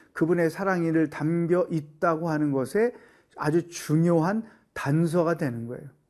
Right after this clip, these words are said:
그렇기 때문에 우리가, 어, 신앙생활을 하면서 때로는 하나님께로부터 어떤 책망을 받을 때 그것 때문에 지나치게 낙심을 하거나 지나치게 죄책감에 빠지거나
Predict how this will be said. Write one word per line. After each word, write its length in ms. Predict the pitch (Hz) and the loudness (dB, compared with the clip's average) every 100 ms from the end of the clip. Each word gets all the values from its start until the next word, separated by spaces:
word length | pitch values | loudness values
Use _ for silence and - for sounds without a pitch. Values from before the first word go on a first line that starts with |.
| _ - | _ 0
그렇기 300 | 165 160 156 | 4 4 4
때문에 500 | 151 156 185 120 - _ _ _ _ _ _ _ _ _ _ _ _ - | 2 2 -2 -4 -10 _ _ _ _ _ _ _ _ _ _ _ _ -4
우리가, 540 | 156 160 160 151 269 - - - _ - | 2 4 4 2 0 -8 -20 -20 _ -6
어, 340 | 139 135 139 - | -2 0 0 -2
신앙생활을 640 | - 220 185 185 170 160 | -2 0 2 2 0 0
하면서 400 | 175 160 160 156 | 0 0 0 -2
때로는 680 | 180 170 165 156 165 165 160 - - | 0 4 4 2 0 -2 -4 -12 -14
하나님께로부터 840 | - 185 165 147 160 156 147 147 156 | -4 -2 -2 2 2 2 0 -2 -2
어떤 300 | 143 156 147 | 0 -2 -2
책망을 520 | 226 233 202 175 170 | -6 -2 0 0 -4
받을 400 | 123 123 131 127 | -6 -4 -4 0
때 320 | 220 170 120 - - - | 0 0 -4 -16 -20 -8
그것 340 | - 185 214 | 2 4 6
때문에 540 | 220 202 196 202 196 190 | 4 2 2 2 0 -2
지나치게 640 | - 180 175 - 170 165 | -2 -2 -2 -2 0 2
낙심을 560 | 147 139 143 - 185 180 | 2 -2 -4 -4 -2 0
하거나 640 | 170 160 165 180 208 254 277 - _ | -2 -2 -2 -4 -4 -6 -10 -20 _
지나치게 640 | - 180 170 - 175 170 | -2 0 0 0 0 0
죄책감에 760 | - 151 151 185 185 175 165 151 | 0 -4 0 -2 0 0 0 0
빠지거나 800 | - 190 180 175 175 202 247 | -2 -2 0 0 -2 -2 -2